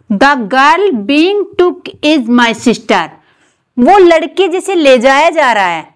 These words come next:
वो मेरी बहन है, यानी कि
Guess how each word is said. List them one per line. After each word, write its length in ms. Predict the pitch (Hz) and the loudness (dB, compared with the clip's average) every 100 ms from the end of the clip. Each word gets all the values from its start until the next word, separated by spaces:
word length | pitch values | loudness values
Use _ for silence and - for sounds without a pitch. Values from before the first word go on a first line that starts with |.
| _ - | _ -4
वो 160 | 240 | -2
मेरी 260 | 262 269 330 | 0 0 -2
बहन 360 | 262 196 190 156 | -4 -4 -4 -6
है, 120 | 131 - _ _ _ _ _ _ _ _ | -10 -16 _ _ _ _ _ _ _ _
यानी 220 | 208 226 233 | -2 -2 0
कि 180 | 330 | 2